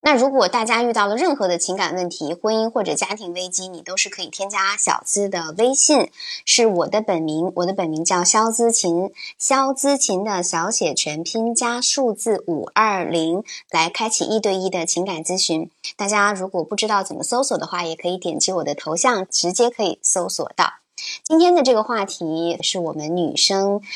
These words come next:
女性们都非常关心的。那如果是遇到了一个危险关系，特别是当伴侣出轨之后，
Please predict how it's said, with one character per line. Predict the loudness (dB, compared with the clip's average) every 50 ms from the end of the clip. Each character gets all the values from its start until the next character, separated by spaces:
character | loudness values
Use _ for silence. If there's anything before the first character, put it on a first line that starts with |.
| -12 -12 -8 -2
女 | 0 2 2 2 4
性 | 4 4 6 6 6 6 6
们 | 4 2 2 2
都 | 2 2
非 | 2 2
常 | 0 0 0 -2 -2 0
关 | 0 0 2 2
心 | 2 2 2 2 0 2
的。 | 2 0 0 -2 -6 _ _ _ -20 -20 -10 -2
那 | 0 2 2 2 2 0
如 | 0 0 0 0 2
果 | 4 4 4 4 2
是 | 2 2 2
遇 | 2 2
到 | 2 2 2
了 | 2 -2
一 | -2
个 | -2 -2 0
危 | 0 0 0
险 | 2 2 0 0
关 | 0 0 0 0 0 0
系， | -2 -2 -2 -4 -4
特 | -6 -6
别 | -2 -2 0
是 | 2 2 0 0 -2
当 | 0 0 0 0 -2 -4
伴 | -4 -4 -6 -4 -4
侣 | -6 -6 -4
出 | -4 -2 -2 -2
轨 | -4 -4 -6 -6
之 | -6 -8
后， | -6 -6 -8 -8 -8